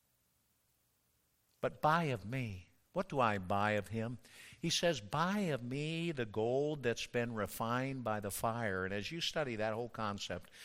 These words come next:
in the Word of God, you discover that it's a reference to a faith.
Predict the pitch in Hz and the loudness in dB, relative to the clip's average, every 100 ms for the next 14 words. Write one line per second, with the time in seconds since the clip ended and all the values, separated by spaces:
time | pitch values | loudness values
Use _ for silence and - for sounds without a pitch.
0 | - - 98 98 110 98 98 95 95 117 | -10 -4 -2 2 2 2 2 2 0 -4
1 | 117 - 135 123 98 98 98 101 92 107 | -4 -2 -2 -2 -2 -2 -4 -4 -2 -2
2 | - 104 98 - - 107 101 95 - _ | -2 -8 -6 -6 -6 -6 -6 -8 -16 _
3 | _ 110 98 - - 120 117 101 - - | _ -4 -4 -4 -6 -4 -4 -6 -10 -20